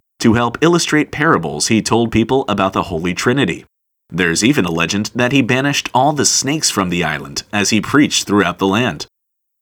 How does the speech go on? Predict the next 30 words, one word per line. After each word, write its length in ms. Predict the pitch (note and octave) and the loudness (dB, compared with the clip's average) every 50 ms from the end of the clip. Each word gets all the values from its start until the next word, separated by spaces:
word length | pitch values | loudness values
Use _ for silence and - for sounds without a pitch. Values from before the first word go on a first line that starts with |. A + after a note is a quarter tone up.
| _ | _
Whatever 400 | - A#2+ D3 F#3+ G#3 G3 D3+ A2+ | -2 0 0 2 2 2 2 0
the 140 | G2 F2 G2 | 0 0 -2
truth 320 | - - G2 F2+ E2+ - F#2+ | -2 0 0 0 -2 0 -2
may 160 | F#2+ F2 E2 | 0 0 0
be, 300 | D#2+ F#2 F#2+ A#2 D#3+ - _ _ | 0 0 0 0 -2 -6 _ _
history 480 | - - C#3+ C#3+ - - C3+ C3+ C3 B2 | 0 0 2 2 2 0 0 0 2 2
shows 440 | - - A#2+ A#2 A#2 B2+ C#3 C#3 B2 | 2 2 2 2 2 2 0 2 0
that 180 | G#2 F#2 F#2+ | 0 2 0
in 100 | G2 G2 | 0 0
the 100 | F#2+ F2+ | -2 -2
fifth 300 | - - - D#3 G3+ - | -4 -2 -2 -2 -2 0
century 560 | - - - F#2+ E2+ E2 - F2 E2+ E2+ E2+ | -2 -2 0 -2 -2 -2 -2 -2 -2 -2 -2
A 160 | D#2+ F2+ E2+ E2 | -2 -2 -2 -2
D, 320 | E2 F#2 F2+ F#2+ - - _ - | -2 -2 -2 -2 -4 -4 _ 0
Ireland 460 | A2 C3+ D3 D3+ D3 D3 D3+ D3+ C#3+ | 2 2 2 2 0 0 0 0 2
was 180 | B2+ A#2+ - | 2 2 4
a 60 | A#2 G#2 | 4 2
largely 600 | F#2+ E2+ F#2 A2 C3 C3+ A#2+ - B2+ C3 B2+ A#2+ | 2 2 2 2 2 2 0 0 0 0 -2 -2
Christian 520 | - - - G#2 F#2+ - - G#2 G#2 G2 | -2 0 0 0 0 0 0 -2 0 0
country, 440 | - G#2+ G#2+ G#2+ - F#2 C#2 - - _ _ - | 0 -2 -2 -2 -2 -2 -4 -4 -8 _ _ -4
and 280 | - G2 G2 F#2 E2+ - | -2 0 0 0 -2 -2
Patrick 520 | A2 A#2+ C3 B2 - F2 D#2+ D#2 - - | -2 -2 -2 -2 -2 -4 -4 -4 -4 -2
was 180 | F#2 F#2+ F#2 - | -2 0 0 2
the 60 | A2 | 2
most 280 | G#2+ A2 G#2+ - - | 2 2 0 0 -2
venerated 680 | E2+ E2+ F#2+ G#2+ C3 C#3 A2+ G#2 A2 A#2 A2+ A#2+ A#2 - | -4 -2 -2 0 2 2 2 4 4 4 4 2 2 0
saint 380 | - - C#3 A2 F2 - - - | 0 0 0 0 -2 -4 -4 -4
in 140 | G#2+ G2+ | -2 0
the 80 | G#2+ A2 | 0 0
land. 420 | A2 A2 A2 C3+ F#2 D2+ C2+ - | 0 0 0 -2 -2 -4 -8 -12